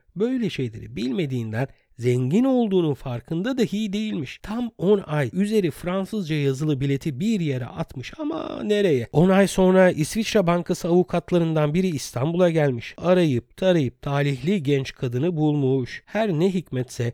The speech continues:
genç avukat Henry Medier sünnet olup Mehmet Hayri adını almış, Cevriye Hanım'la birlikte kayıplara kavuşmuş. O zamandan beri kimse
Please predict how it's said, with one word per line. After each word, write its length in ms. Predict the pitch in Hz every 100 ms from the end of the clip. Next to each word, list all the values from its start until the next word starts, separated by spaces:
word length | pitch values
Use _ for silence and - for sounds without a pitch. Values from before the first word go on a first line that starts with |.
| -
genç 280 | 170 226 202
avukat 500 | 165 156 143 127 -
Henry 420 | 208 180 180 127 _ -
Medier 580 | 156 185 170 123 185 - _ _
sünnet 520 | - - 185 262 262
olup 220 | 208 269
Mehmet 400 | 190 180 165 208
Hayri 400 | - 156 143 190
adını 320 | 233 233 240
almış, 400 | 220 226 262 - -
Cevriye 380 | 151 220 226 240
Hanım'la 500 | 202 170 160 147 156
birlikte 480 | 151 151 156 - 247 -
kayıplara 540 | - 175 - 135 131
kavuşmuş. 920 | 123 123 117 - 120 110 104 101 - - -
O 120 | 190
zamandan 580 | 196 160 151 143 143 139
beri 400 | 135 131 185 214 -
kimse 680 | - 254 226 - 139 185